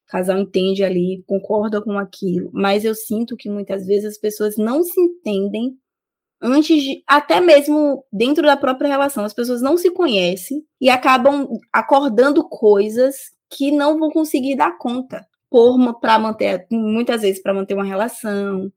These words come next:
muitas vezes pra experienciar coisas novas, que tá válido também. Mas eu acho que antes mesmo de você acordar com um casal, né, um relacionamento aberto, eu acho que você tem que olhar pra si.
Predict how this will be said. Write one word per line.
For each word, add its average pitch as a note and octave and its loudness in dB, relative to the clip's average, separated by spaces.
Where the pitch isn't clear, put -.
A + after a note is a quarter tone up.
muitas A#3 0
vezes G#3 0
pra G#3 2
experienciar G3+ -2
coisas F#3+ -2
novas, F#3+ -2
que - -20
tá A3+ 2
válido G#3+ 0
também. G3 -8
Mas G3 -2
eu G#3+ 2
acho A3 2
que A#3+ -6
antes C4 -2
mesmo G#3 -2
de G3+ -8
você G3 -2
acordar A3+ -2
com C4 -2
um A#3+ -2
casal, F#3+ -4
né, A3+ -6
um F#3+ -8
relacionamento F#3+ -10
aberto, F#3+ -12
eu G#3+ 0
acho G#3+ -2
que A3 -8
você A3 -10
tem A3 -6
que A#3 -12
olhar G#3+ -2
pra C4+ -4
si. - -10